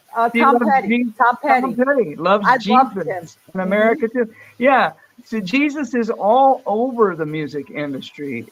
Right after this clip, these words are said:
Speaker 2: uh, even the secular songs that aren't about Jesus still give this nod to Jesus, acknowledging that, you know, he really is something, isn't he?
Speaker 1: Yes, he is. We know that.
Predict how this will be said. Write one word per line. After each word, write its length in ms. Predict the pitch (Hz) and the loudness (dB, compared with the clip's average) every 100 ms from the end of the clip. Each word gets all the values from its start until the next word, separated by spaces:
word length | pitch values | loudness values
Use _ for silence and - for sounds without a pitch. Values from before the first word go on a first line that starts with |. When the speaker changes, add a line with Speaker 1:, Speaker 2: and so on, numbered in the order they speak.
| 147 | -2
Speaker 2:
uh, 140 | 143 156 | 0 -2
even 220 | 180 185 | -8 -8
the 80 | 165 | -8
secular 580 | 185 185 160 139 135 - - 120 - | -8 -8 -8 -8 -8 -12 -18 -18 -16
songs 360 | - 240 240 226 | 0 2 2 2
that 140 | 220 | 2
aren't 200 | - 214 | 4 2
about 440 | 185 - 180 233 202 | 0 0 2 2 0
Jesus 440 | 151 139 151 160 | -8 -8 -8 -12
still 460 | - 202 214 196 185 _ _ _ - | -8 0 2 2 -6 _ _ _ -6
give 160 | 226 180 | -6 -4
this 180 | 180 147 | -8 -8
nod 680 | 143 156 170 180 147 131 151 _ _ _ _ - | -2 0 2 2 0 -6 -14 _ _ _ _ -18
to 80 | |
Jesus, 580 | 131 123 180 185 - - | -14 -10 -8 -8 -12 -12
acknowledging 840 | - 143 143 160 185 151 143 143 - 131 | -10 -8 -4 -4 -4 -8 -14 -14 -16 -14
that, 260 | 139 131 - _ _ _ - | -10 -10 -12 _ _ _ -10
you 80 | |
know, 80 | 185 | -8
he 200 | 170 220 | -4 -4
really 360 | 202 202 180 170 | -2 -2 -2 -4
is 180 | 170 - | -4 -8
something, 360 | 143 143 - 123 | -12 -12 -12 -10
isn't 220 | 123 131 | -10 -12
he? 160 | 143 143 _ _ _ - | -14 -16 _ _ _ -16
Speaker 1:
Yes, 120 | 185 - | -16 -14
he 200 | 196 196 | -14 -12
is. 180 | 208 196 _ _ _ _ _ _ _ - | -12 -14 _ _ _ _ _ _ _ -16
We 120 | 196 | -12
know 240 | 214 202 190 | -10 -10 -8
that. 300 | 190 196 | -8 -8